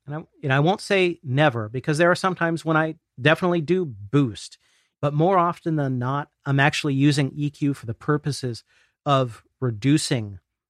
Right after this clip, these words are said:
a certain frequency. That's maybe just a tiny portion to answer your question of, of the workflow. Essentially, what, what you need to think about when you,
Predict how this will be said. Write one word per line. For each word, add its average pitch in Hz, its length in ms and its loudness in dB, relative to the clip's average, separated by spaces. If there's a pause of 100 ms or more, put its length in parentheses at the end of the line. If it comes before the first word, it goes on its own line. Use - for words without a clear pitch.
(180)
a 127 60 -4
certain 127 340 -4
frequency. - 720 -16 (760)
That's 180 240 2
maybe 170 220 4
just 143 180 -2
a 135 100 -4 (580)
tiny 170 500 2
portion 175 400 2
to 151 140 0
answer 156 260 0
your 147 120 0
question 147 500 2
of, 127 240 -2 (240)
of 135 320 4
the 123 80 -2
workflow. 151 680 0 (720)
Essentially, 226 480 2
what, 196 260 0 (220)
what 196 220 4
you 190 80 0
need 185 160 0
to 170 80 -2
think 247 260 -4
about 139 400 0
when 160 240 2
you, 156 400 0